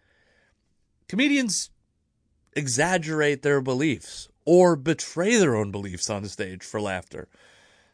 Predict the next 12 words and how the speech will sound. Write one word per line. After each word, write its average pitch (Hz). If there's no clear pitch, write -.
And 151
so 165
this 151
idea 165
that 151
Dave 135
Chappelle 113
is, 117
like, 107
actually 131
a 107
transphobe 95